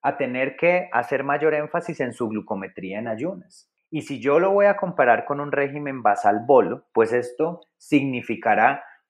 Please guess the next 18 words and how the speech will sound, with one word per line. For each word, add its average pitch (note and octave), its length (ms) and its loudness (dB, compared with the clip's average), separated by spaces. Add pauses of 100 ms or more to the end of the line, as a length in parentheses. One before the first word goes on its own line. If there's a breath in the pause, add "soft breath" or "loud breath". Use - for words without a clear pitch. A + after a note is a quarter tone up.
cuatro E3 720 0
punciones A#2 920 -2 (260)
de A#2 180 0
insulina G#2+ 840 -8 (320)
con C3+ 280 0
todas D#3 360 6
las F3 160 0
glucometrías A#2 720 0
que - 100 0
requiere A#2+ 680 -2
una A#2 280 -4
terapia A#2+ 540 -2
insulínica A2 720 -10
compleja. E3 560 -8 (200)
De C#3+ 100 -6
manera, D#3+ 640 0
Claudia, F3 540 4
que B2 340 -2